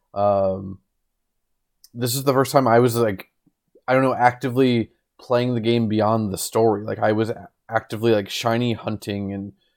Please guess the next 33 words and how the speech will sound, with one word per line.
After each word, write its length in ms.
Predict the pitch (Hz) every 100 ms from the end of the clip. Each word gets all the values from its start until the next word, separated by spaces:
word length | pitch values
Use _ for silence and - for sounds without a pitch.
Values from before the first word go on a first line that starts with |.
| _ _ _ -
doing 680 | 113 113 113 104 98 98 - 127
shiny, 580 | - 127 120 120 117 113
uh, 220 | 104 101
breeding 600 | 95 107 135 156 151 147
and 120 | 135 113
shiny 360 | 123 110 107
chains. 720 | 92 - 131 139 139 139 123
There's 240 | 120 127 120
a 60 |
way 520 | 107 113 120 123 117 - _ _ _ _
you 100 | 120
could, 160 | 127 104
like, 340 | 104 - - _ _ _ _ _ _ _ _ _ -
you 100 | 120
could 220 | 110 101
ping 400 | - 131 139 139
a 80 | 135
thing 200 | 107 127
of 140 | 113 90
grass 540 | 104 113 110 98 -
and 80 | 107
it 60 |
would 180 | 107 107
make 440 | 104 104 - - 104
grass 440 | 104 107 110 -
sh-, 220 | - - -
rustle 560 | 107 98 110 120 170 165
around 360 | 165 160 165
you. 360 | 160 165 170 170 _ _ _ _ _
And 640 | 113 110 107 101 - - 95 _
if 160 | 110 -
you 100 | 120
w-, 220 | 104 95